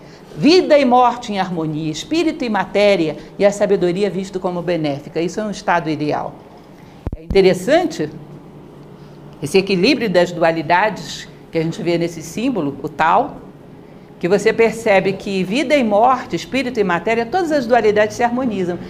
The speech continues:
Mas também vê um outro detalhe muito interessante dessa sabedoria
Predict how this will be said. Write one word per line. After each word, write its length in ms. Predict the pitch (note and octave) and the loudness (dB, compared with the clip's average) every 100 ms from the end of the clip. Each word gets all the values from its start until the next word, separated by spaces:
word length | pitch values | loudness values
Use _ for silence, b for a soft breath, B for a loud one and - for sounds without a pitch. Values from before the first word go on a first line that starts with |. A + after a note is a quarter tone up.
| B B | B B
Mas 180 | F#3+ - | -6 0
também 400 | G4+ G4 G4 F#4 | 2 4 4 4
vê 160 | C#4+ | 4
um 100 | D#4+ | 6
outro 240 | C#4+ C#4+ C#4+ | 6 4 2
detalhe 480 | D#4+ D#4+ C4+ D#4+ C4 | 0 2 2 2 0
muito 240 | G#3+ G#3 | -2 -4
interessante 800 | F#3+ G3 D#3+ - D#3 C#3+ - - - - - - | -2 0 -2 -4 -6 -6 -8 -14 -18 -20 -20 -10
dessa 200 | - E3 | -6 -6
sabedoria 880 | F#3 F#3 F#3 F3+ E3+ F#3+ A#3 G3 D#3+ | -2 2 4 4 2 2 2 2 2